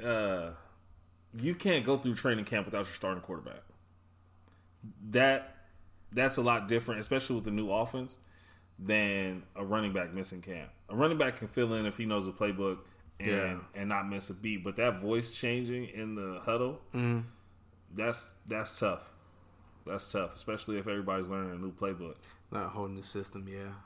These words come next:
Speaker 2: And, and like I said before, I like McCarthy, so I, I'm hoping that Dak has some success in that system, but, I mean, franchise tag on him, I'm, I'm not a big fan of that, but,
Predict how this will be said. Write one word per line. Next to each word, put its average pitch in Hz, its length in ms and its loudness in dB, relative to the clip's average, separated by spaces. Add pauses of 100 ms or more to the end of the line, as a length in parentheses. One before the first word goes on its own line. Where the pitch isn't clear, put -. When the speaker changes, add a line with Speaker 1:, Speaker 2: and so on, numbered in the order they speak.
Speaker 2:
And, 131 160 -4
and 143 140 0
like 165 120 10
I 180 60 6
said 175 200 8
before, 139 280 8
I 139 60 12
like 143 220 10
McCarthy, 113 500 4
so 101 260 -6
I, 107 160 0 (160)
I'm 107 260 -4
hoping 101 420 -4
that 98 260 -6 (1500)
Dak 120 220 4
has 131 200 6
some 135 160 4
success 139 400 2
in 131 100 2
that 131 160 2
system, 127 400 0
but, 101 160 0
I 104 60 -2
mean, 107 360 -4 (600)
franchise 107 440 -2
tag 101 220 -4
on 95 120 -6
him, 98 260 -8
I'm, 95 160 -12
I'm 98 160 -8
not 92 140 -10
a - 40 -14
big 107 200 -10
fan 95 220 -10
of 90 80 -16
that, 90 300 -14
but, - 200 -10